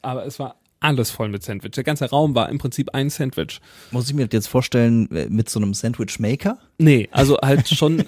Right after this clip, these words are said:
Speaker 1: Toast, äh, und dann halt mit, äh, mit, mit Hähnchenbrust und so und Bacon. Also es g-, kommt dann so ein Klo-, Klopp-Sandwich, kam das fast, fast schon ran, ne? Und dann so ein bisschen, bisschen getoastet halt, aber das gab's da zu essen. Und
Speaker 2: Kann
Speaker 1: dann
Speaker 2: ich bis jetzt auch noch nicht. Wir treffen uns jetzt hier zum Sandwich machen.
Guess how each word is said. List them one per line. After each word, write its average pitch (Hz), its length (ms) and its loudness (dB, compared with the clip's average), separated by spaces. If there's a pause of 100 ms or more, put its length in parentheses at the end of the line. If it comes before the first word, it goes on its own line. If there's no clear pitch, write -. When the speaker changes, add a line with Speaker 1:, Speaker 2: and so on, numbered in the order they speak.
(280)
Speaker 1:
Toast, 165 500 4 (120)
äh, 120 60 -4 (120)
und 135 160 0
dann 139 320 -2
halt 117 240 -8
mit, 120 240 -10
äh, 117 400 -4
mit, 104 340 -14
mit 104 200 -16
Hähnchenbrust 120 800 -4
und 113 120 -6
so 110 200 -6
und 107 180 -8
Bacon. 120 300 -2
Also 120 200 2 (200)
es 180 200 -2
g-, - 260 -4
kommt 220 200 0
dann 170 120 0
so 160 60 0
ein 156 60 -2
Klo-, 170 160 -4 (140)
Klopp-Sandwich, 117 680 -4
kam 113 180 -4
das 113 140 -6
fast, 117 220 -6
fast - 200 -8
schon 113 140 -8
ran, - 220 -8
ne? 135 180 -4
Und - 80 -6
dann 117 120 -4
so 120 60 -6
ein 113 60 -8
bisschen, 120 300 -8
bisschen - 200 -10
getoastet 120 460 -6
halt, 151 280 0
aber 117 340 -4 (280)
das - 220 -8
gab's 120 220 -6
da 123 120 -4
zu - 140 -12
essen. 120 300 -8
Und 95 80 -14
Speaker 2:
Kann - 140 0
Speaker 1:
dann 117 40 0
Speaker 2:
ich - 80 -4
bis 135 100 0
jetzt 139 120 -2
auch 139 80 -2
noch 135 80 2
nicht. 104 140 -4
Wir 113 60 -2
treffen - 300 -8
uns 131 240 -6
jetzt 151 160 -8
hier 160 100 -6
zum 156 160 -8
Sandwich 170 380 -4
machen. 101 300 -4